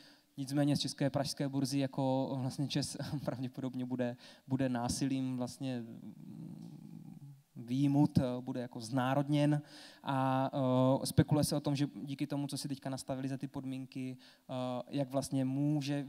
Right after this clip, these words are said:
jak vyt-, vytlačit minoritní akcionáře, tak díky tomu vlastně by z té pražské burzy ještě další možná dva, tři top tituly už, už končíme. Eh, dva, tři top tituly prostě měly do roka zmizet, tím pádem ta česká, jakože nevím, nevím, jenom, jenom chci říct, že nevím, jestli si dneska zakládat nějakého brokera kvůli českým,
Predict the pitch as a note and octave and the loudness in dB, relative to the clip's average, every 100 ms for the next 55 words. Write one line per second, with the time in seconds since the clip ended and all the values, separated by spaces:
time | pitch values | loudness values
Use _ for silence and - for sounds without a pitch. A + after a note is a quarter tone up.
0 | C#3 C#3+ C#3 D#3+ - D3+ C3+ D#3 - D3 | -4 -6 -2 -4 -4 -4 -4 -4 -6 -4
1 | D3 D3 D3 D#3+ B2+ - D3+ C#3 C3+ C#3+ | -2 -2 -4 -6 -10 -8 -6 -4 -2 0
2 | C3+ - - - C#3 C#3+ D3+ D3+ D3 C#3 | 0 -2 -20 -8 -4 -2 -4 -4 -4 -4
3 | - C#3 C#3+ - A#2+ B2+ - - C#3 D3+ | -6 -4 -6 -6 -8 -8 -4 2 2 2
4 | C3+ - C#3+ C#3 B2+ C#3 - C#3+ - C#3 | -2 0 -2 0 0 -2 -2 -6 -2 -2
5 | C3 D3 C#3 C3+ D3 C3 B2+ B2 B2+ A#2+ | -2 -2 -2 -2 0 -2 -2 -2 -2 -2
6 | - B2+ B2 A#2+ - C3 - B2+ C3 A#2+ | -2 -2 -2 -6 -4 -4 -2 -4 -2 -2
7 | A#2 - - - B2 - - B2+ B2+ A2 | -4 -10 -20 -16 -12 -10 -4 -4 -4 -8
8 | - - - B2+ B2+ C3+ C3+ C#3+ B2+ C3+ | -10 -12 -2 2 2 -2 -6 -4 -2 -2
9 | C#3+ C#3+ C3 C3 C#3 B2 A#2+ C#3+ C#3 C3+ | -2 -4 -4 -2 -2 -4 -4 -2 -2 0
10 | C3+ C3 C#3 B2+ B2+ C3 C3 B2+ B2+ B2 | -2 -2 -2 -4 -4 -4 -6 -6 -6 -6
11 | B2 - - C#3 A#2+ B2 _ _ C3+ B2+ | -10 -10 -10 -8 -8 -10 _ _ -8 -4
12 | C3+ D3+ D#3+ F3+ F3 D#3+ D3+ D3 D#3 E3+ | -2 -2 0 0 0 -4 -6 -4 2 2
13 | - D#3+ D3 D3+ D3+ D#3 D3 D3 D3 C3 | 2 -2 0 0 0 -2 -4 -6 -6 -6
14 | C#3 C3+ C3+ C3 - B2+ B2 C3+ C3 C#3 | -6 -4 -4 -4 -4 -6 -4 -4 -4 -4
15 | - C#3 B2 - - C3+ | -4 -4 -4 -6 -8 -8